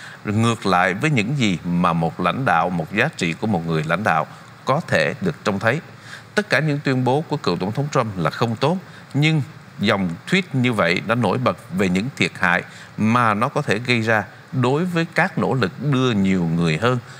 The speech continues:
đến với việc chích ngừa. Tờ báo đã lặp lại, mọi người từ chối chích vaccine vì họ không tin tưởng vào cơ, các cơ quan chính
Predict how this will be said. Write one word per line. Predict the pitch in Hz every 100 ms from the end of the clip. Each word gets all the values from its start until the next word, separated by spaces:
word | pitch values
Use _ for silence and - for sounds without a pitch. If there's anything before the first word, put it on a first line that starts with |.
| - -
đến | 127 117 160 196
với | 135
việc | 123 87 -
chích | 147 -
ngừa. | 95 90 - - - - - - - - - - - - -
Tờ | 95
báo | 87 120 190
đã | 117
lặp | 104 -
lại, | 78 85 - - - -
mọi | 104 98 120
người | 117 107 92
từ | - 101 80
chối | 127 135 190 185 - - -
chích | 196 - 147 135
vaccine | 160 - 151 131 123 - -
vì | 90
họ | 110
không | - 185 165 156
tin | 156 147
tưởng | 123 85 147
vào | 135 82
cơ, | - 127 113 - -
các | 160 -
cơ | - 123
quan | 123 123 113
chính | 143